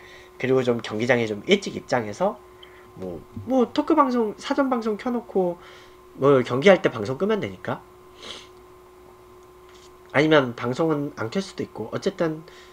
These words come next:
제가 방송, 아프리카 티비 방송국에는 공지를 올릴 거예요. 그 유튜브 시청자분들 분은 모를 수도 있으니까 일단 뭐 그렇게 하는데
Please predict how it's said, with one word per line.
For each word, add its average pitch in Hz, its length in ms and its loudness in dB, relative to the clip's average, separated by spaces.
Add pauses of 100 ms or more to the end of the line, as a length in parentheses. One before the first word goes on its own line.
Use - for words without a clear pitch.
(200)
제가 131 200 2
방송, 233 480 0
아프리카 247 420 0
티비 190 220 -2
방송국에는 120 640 -6
공지를 117 340 0
올릴 117 360 -2
거예요. 95 540 -6 (680)
그 104 280 0
유튜브 143 380 -2
시청자분들 147 840 -4
분은 107 460 -10
모를 107 220 0
수도 - 220 -6
있으니까 107 640 -10 (120)
일단 131 280 -12
뭐 113 180 -10
그렇게 120 280 -14
하는데 165 440 -4